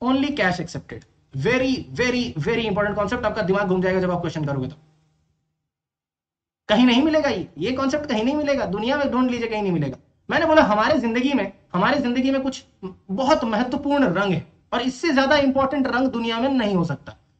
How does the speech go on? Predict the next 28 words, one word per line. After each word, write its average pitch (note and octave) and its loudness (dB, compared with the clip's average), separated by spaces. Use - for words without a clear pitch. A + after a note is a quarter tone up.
आप - -6
बोलोगे, C4+ 2
"एक C4 -2
orange G#3 2
color B3 0
होता A#3+ 0
है A#3+ 2
sir, A#3+ -4
एक C#4+ 0
अपना C#4 2
ये C4+ 2
sky C4 -4
blue C4 2
color C#4 2
भी C4+ 2
होता C4 2
है B3+ 0
sir, A#3 -4
एक B3+ 0
और C4 6
रंग C4 2
होता B3 2
है B3+ 2
purple B3 0
color A#3+ -2
sir।" A#3 -6
ठीक B3+ 0
है, - -2